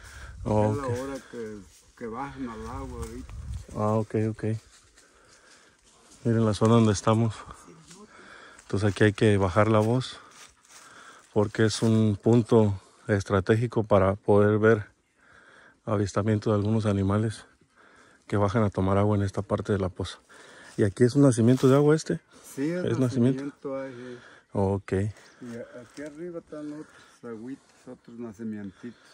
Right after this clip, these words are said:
Speaker 1: Como
Speaker 2: poquitos,
Speaker 1: estos,
Speaker 2: pero
Speaker 1: como estos de aquí.
Speaker 2: ellas, sí.
Speaker 1: ¿Y cómo se le conoce a este nacimiento de agua por acá? ¿Tiene nombre?
Speaker 2: Aquí le decimos el Sirián.
Speaker 1: El Sirián.
Speaker 2: Sí.
Speaker 1: Ok.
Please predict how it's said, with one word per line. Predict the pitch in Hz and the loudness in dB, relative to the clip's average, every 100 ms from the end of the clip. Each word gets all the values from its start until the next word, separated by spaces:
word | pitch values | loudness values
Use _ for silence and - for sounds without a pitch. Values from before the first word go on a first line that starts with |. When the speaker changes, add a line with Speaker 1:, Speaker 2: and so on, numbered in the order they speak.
| _ | _
Speaker 1:
Como | 117 113 110 | -2 0 4
Speaker 2:
poquitos, | 117 | 2
Speaker 1:
estos, | 113 110 - | 0 -4 -8
Speaker 2:
pero | - - 120 | -14 -16 -6
Speaker 1:
como | 123 113 123 | 0 4 4
estos | 135 120 | 4 2
de | |
aquí. | 107 127 | 2 -2
Speaker 2:
ellas, | 135 - _ | -6 -14 _
sí. | 135 151 - - - _ - | -20 -20 -20 -20 -20 _ -8
Speaker 1:
¿Y | 117 | 2
cómo | 143 151 | 6 6
se | 135 | 6
le | |
conoce | 107 117 135 147 | 6 6 6 6
a | |
este | 139 147 131 | 6 6 6
nacimiento | 117 113 123 127 | 6 4 2 2
de | 135 | 2
agua | 131 | 2
por | 120 107 | 2 0
acá? | 117 123 - | -2 -6 -4
¿Tiene | - 139 | 2 4
nombre? | 139 156 190 - _ _ | 4 2 0 -6 _ _
Speaker 2:
Aquí | 123 117 - 139 160 | -18 -18 -12 -8 -6
le | 175 170 147 | -6 -6 -8
decimos | 117 143 160 156 143 | -8 -8 -8 -8 -10
el | 123 113 104 | -10 -10 -12
Sirián. | - - 120 110 117 120 139 151 156 - - - | -14 -12 -10 -8 -8 -8 -8 -8 -10 -14 -18 -8
Speaker 1:
El | - 92 | -6 -2
Sirián. | 104 98 107 113 | 0 2 2 0
Speaker 2:
Sí. | 120 107 104 101 | -6 -14 -16 -8
Speaker 1:
Ok. | 101 101 101 | -2 -2 -2